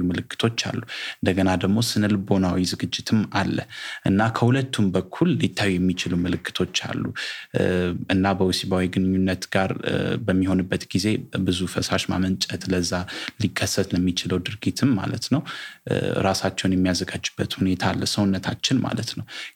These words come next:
እ፣ እነዚህ አይነት ፕሮሰሶች ወይም እነዚህ አይነት ሂደቶች በማይከሰቱበት ጊዜ ትም በወሲባዊ ድርጊቶች ላይ የሚከሰቱ እክሎች ሊኖሩ ይችላሉ ማለት ነው። እ፣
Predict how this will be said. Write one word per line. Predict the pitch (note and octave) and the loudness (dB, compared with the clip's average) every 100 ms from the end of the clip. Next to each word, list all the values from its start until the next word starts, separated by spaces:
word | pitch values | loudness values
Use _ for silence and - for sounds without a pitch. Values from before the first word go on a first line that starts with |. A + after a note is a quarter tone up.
| - - | -12 -6
እ፣ | - G2+ | 0 2
እነዚህ | F#2 A2+ A#2 A2 | 4 6 6 4
አይነት | G#2+ G#2 F#2+ F#2+ | 2 0 0 -2
ፕሮሰሶች | - - G2 - - F2+ | -2 0 0 0 -4 -4
ወይም | - G2 | 0 4
እነዚህ | G2 F#2+ F#2 | 4 4 2
አይነት | F#2 F#2 - | 0 0 -2
ሂደቶች | - F#2 F2+ G2 - | -2 -2 -2 -4 -2
በማይከሰቱበት | F#2+ F#2+ F#2 G2 - - A2 A2+ | 0 0 0 -2 -2 -6 -4 -4
ጊዜ | - G#2+ D3 - - - - | -2 0 2 0 -6 -8 -6
ትም | - C3+ | -2 0
በወሲባዊ | F2+ F2 - F2+ F#2 F2+ F2+ - - - - | 2 0 -2 -2 0 0 -2 -6 -14 -12 -4
ድርጊቶች | F#2 F#2+ F#2+ F#2 - F#2+ | -2 0 0 -2 0 0
ላይ | G#2 | 2
የሚከሰቱ | G#2 F#2+ G2 - G#2+ - - | 4 4 2 0 -2 -2 0
እክሎች | - - - F#2 | -2 0 0 0
ሊኖሩ | - F#2 F#2 | 0 0 0
ይችላሉ | G2 - - F#2 F#2 | -2 -2 -2 -2 2
ማለት | A2+ - - - | 2 2 -4 -6
ነው። | F#2+ - - - - | -6 -8 -12 -12 -2
እ፣ | - | 2